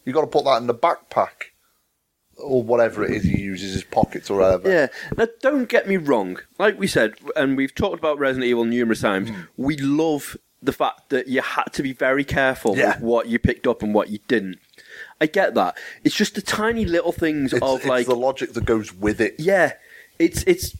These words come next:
Speaker 2: where, like, hey, where did they put everything?
Speaker 1: Mm.
Speaker 2: Very intrigued to know. That's why we've got limited space. But when they're walking around, you don't see anything of what they're carrying.
Speaker 1: Mm.
Speaker 2: But, like, keys, put it in your sock.
Speaker 1: Yeah. <laughs> Just tuck
Speaker 2: Put it
Speaker 1: in your
Speaker 2: somewhere. It
Speaker 1: boot.
Speaker 2: doesn't need to go in a pocket that you put other things. Just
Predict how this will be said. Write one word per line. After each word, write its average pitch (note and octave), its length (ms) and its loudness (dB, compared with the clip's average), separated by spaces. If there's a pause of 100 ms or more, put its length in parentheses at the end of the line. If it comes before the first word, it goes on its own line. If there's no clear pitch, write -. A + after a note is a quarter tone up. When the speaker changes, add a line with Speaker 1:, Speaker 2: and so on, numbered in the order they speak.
Speaker 2:
where, G3+ 380 2
like, E3 160 2
hey, B3 120 2
where A3 180 2
did F#3 120 -2
they E3 40 2
put E3+ 200 0
everything? F#2+ 360 -4 (160)
Speaker 1:
Mm. A#2+ 220 -4
Speaker 2:
Very E3 180 2
intrigued D3 260 0
to B2 60 2
know. G#2+ 60 4
That's A2+ 180 2
why F3+ 80 2
we've E3 80 2
got C#3+ 120 2
limited C3+ 300 0
space. F#2+ 380 -2
But A#2+ 200 0
when C#3 140 2
they're C#3 80 2
walking C#3+ 280 0
around, A#2+ 200 2
you A2+ 60 -4
don't D3 180 0
see C#3+ 180 0
anything G#2 340 -2
of G#2+ 100 -4
what G2+ 160 0
they're G2 100 -2
carrying. F2+ 320 -2 (140)
Speaker 1:
Mm. A2+ 180 -8 (260)
Speaker 2:
But, - 260 -2
like, F#3 180 -2
keys, E3 360 0 (300)
put F#3+ 120 2
it D#3+ 40 -2
in D#3+ 60 -6
your F#3 80 -6
sock. - 260 -2 (540)
Speaker 1:
Yeah. E4 300 4 (360)
<laughs> A3+ 80 0 (600)
Just F#4 160 4 (400)
tuck - 120 -10
Speaker 2:
Put - 100 0
it - 40 0
Speaker 1:
in - 40 0
your - 40 -2
Speaker 2:
somewhere. C4 160 2
It A#3+ 40 4
Speaker 1:
boot. - 60 -16
Speaker 2:
doesn't A#3+ 140 0
need A#3 120 0
to - 40 -8
go A3 100 2
in G#3+ 60 2
a G#3 40 0
pocket - 480 -2
that - 140 -6
you C#3 60 -2
put - 140 -2
other E3 120 2
things. E3 180 0
Just - 180 -4